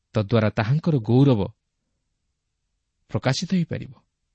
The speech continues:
କିନ୍ତୁ ଆମମାନେ ଯଦି ତାହାକୁ ଲୁଚେଇ ରଖୁ, ତାହାକୁ ଆମେ ବ୍ୟବହାର ନ କରୁ, ତାହେଲେ ଧୀରେ ଧୀରେ ଆମେ ପ୍ରଭୁଙ୍କର ଆଶୀର୍ବାଦରୁ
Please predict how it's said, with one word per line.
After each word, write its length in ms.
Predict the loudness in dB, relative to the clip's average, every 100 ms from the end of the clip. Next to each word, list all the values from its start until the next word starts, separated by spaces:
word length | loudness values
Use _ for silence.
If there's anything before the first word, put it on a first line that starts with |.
| _ _ _ _ _ _ _ _ _ _ _ _ _
କିନ୍ତୁ 140 | 2 4
ଆମମାନେ 320 | 4 4 2 -4 _ -4
ଯଦି 260 | 0 0
ତାହାକୁ 380 | 2 0 0 -2 -4 -6 -10 -4
ଲୁଚେଇ 380 | -4 0 2 2
ରଖୁ, 300 | 0 -6 -18 _ _ _ _ _ _ _ _ _ _ _ _ _ _ _ _ _ _ _
ତାହାକୁ 220 | 0 2 2
ଆମେ 160 | 2
ବ୍ୟବହାର 340 | 2 0 2 2
ନ 100 | 2 0
କରୁ, 280 | -4 -8 -12 _ _ _ _ _ _ _ _ _ _ _ _ _ _ _ _ _ _ _ -4
ତାହେଲେ 240 | -2 -2
ଧୀରେ 220 | -2 -2 0
ଧୀରେ 200 | 0 -2
ଆମେ 240 | -2 -6 -8 _ _ _ _ _ _ _ _ _ _ _ _ _ _ _ _ _ _ _ -2
ପ୍ରଭୁଙ୍କର 420 | 0 0 0 0
ଆଶୀର୍ବାଦରୁ 680 | 0 -2 -4 -2 0 -2